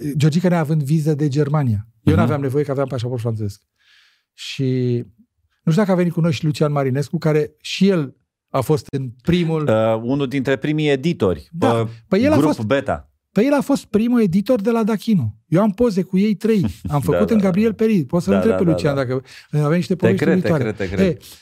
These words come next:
Speaker 1: știu
Speaker 2: eu
Speaker 1: dacă a
Speaker 2: cu
Speaker 1: fost
Speaker 2: ei
Speaker 1: și
Speaker 2: am
Speaker 1: el.
Speaker 2: început, uh, istoria mea în televiziune
Speaker 1: Da.
Speaker 2: la Costinești în o mie nouă sute nouăzeci și unu, George Iliescu, regizor de emisie, Lucian Marinescu,
Speaker 1: Da.
Speaker 2: regizor de montaj. Deci
Speaker 1: Da.
Speaker 2: el monta.
Speaker 1: E, și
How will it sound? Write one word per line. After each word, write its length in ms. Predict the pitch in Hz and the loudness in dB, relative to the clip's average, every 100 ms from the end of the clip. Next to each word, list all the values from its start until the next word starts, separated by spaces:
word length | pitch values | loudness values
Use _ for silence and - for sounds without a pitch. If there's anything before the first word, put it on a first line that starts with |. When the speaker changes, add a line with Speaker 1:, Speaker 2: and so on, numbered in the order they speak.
| _ - | _ -2
Speaker 1:
știu 140 | 202 | 2
Speaker 2:
eu 140 | 247 | 2
Speaker 1:
dacă 40 | 214 | 2
a 40 | |
Speaker 2:
cu 60 | 127 | 2
Speaker 1:
fost 120 | 127 | 4
Speaker 2:
ei 40 | |
Speaker 1:
și 60 | 131 | 4
Speaker 2:
am 60 | 165 | 2
Speaker 1:
el. 60 | |
Speaker 2:
început, 480 | - 123 117 135 135 | 2 0 0 -2 0
uh, 500 | 127 123 117 110 98 92 | 0 2 2 0 -4 -6
istoria 440 | 98 - 151 117 | -6 -2 0 2
mea 100 | 101 | 0
în 60 | 113 | 0
televiziune 500 | 110 98 82 95 113 | 0 0 0 0 0
Speaker 1:
Da. 60 | 107 | -2
Speaker 2:
la 80 | |
Costinești 540 | 90 95 - 101 117 101 | -2 -4 -2 -2 -2 -2
în 60 | |
o 40 | 95 | -2
mie 100 | 107 | -2
nouă 160 | 104 | -2
sute 140 | 104 104 | -2 -2
nouăzeci 380 | 107 104 85 78 | 0 0 -2 -4
și 100 | 113 | -2
unu, 180 | 123 | -2
George 400 | 92 110 104 98 | 0 0 0 -2
Iliescu, 380 | 95 92 98 - | 0 0 -2 -2
regizor 400 | 90 82 98 98 | -4 -2 -2 -2
de 120 | 82 | 0
emisie, 360 | 85 104 113 117 | 0 -2 0 -2
Lucian 320 | 101 92 120 | 0 0 -2
Marinescu, 880 | 120 101 92 123 - 139 139 131 131 _ _ - | 0 -2 -2 -4 -4 -4 -4 -4 -10 _ _ -4
Speaker 1:
Da. 140 | 143 | 0
Speaker 2:
regizor 400 | 110 107 123 131 | 2 0 0 0
de 100 | 120 | 0
montaj. 440 | 127 131 131 98 - | 0 0 -2 -4 -4
Deci 120 | 131 | -4
Speaker 1:
Da. 80 | 110 | -2
Speaker 2:
el 100 | 104 | -2
monta. 320 | 101 101 80 - _ - | -2 -4 -8 -14 _ -4
Speaker 1:
E, 260 | 202 147 - | 0 0 -4
și 640 | - - 165 160 151 143 | -12 -2 0 2 0 -4